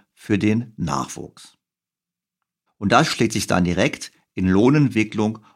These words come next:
und Karrieremöglichkeiten von Frauen nieder. Nehmen wir ein Beispiel. Denken wir an Partner bei Anwaltskanzleien oder in Beratungsfirmen.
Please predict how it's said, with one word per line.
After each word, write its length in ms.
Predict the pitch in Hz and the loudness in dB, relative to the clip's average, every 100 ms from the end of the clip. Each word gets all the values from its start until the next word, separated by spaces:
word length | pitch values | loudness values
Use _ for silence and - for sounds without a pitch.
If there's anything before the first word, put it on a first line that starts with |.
| - | -8
und 120 | 127 | -4
Karrieremöglichkeiten 1160 | 131 127 143 117 95 92 85 - 92 87 107 - | 2 4 4 4 4 0 -4 -4 -4 -4 -10 -6
von 120 | 101 | -6
Frauen 520 | - 82 78 98 104 | -4 -6 -2 -2 -2
nieder. 420 | 82 - - - _ _ _ _ _ _ _ _ _ _ _ _ | -4 -6 -10 -14 _ _ _ _ _ _ _ _ _ _ _ _
Nehmen 160 | 107 117 | 0 2
wir 80 | |
ein 100 | 143 | 2
Beispiel. 580 | 123 127 - - 85 117 _ _ _ - | 2 0 -2 -4 -6 -8 _ _ _ -2
Denken 260 | 113 147 | 0 2
wir 200 | 127 127 | 2 2
an 120 | 85 85 | 2 0
Partner 460 | - 101 117 110 | 2 2 2 0
bei 80 | 82 | 2
Anwaltskanzleien 1120 | - 117 117 113 - 104 - 92 92 98 98 - _ | 2 2 2 0 -2 -4 0 2 2 0 -4 -12 _
oder 300 | 104 104 107 | 0 2 4
in 120 | - | 2
Beratungsfirmen. 880 | 92 71 73 78 76 - 71 107 90 | 0 -2 -4 -6 -10 -10 -12 -12 -16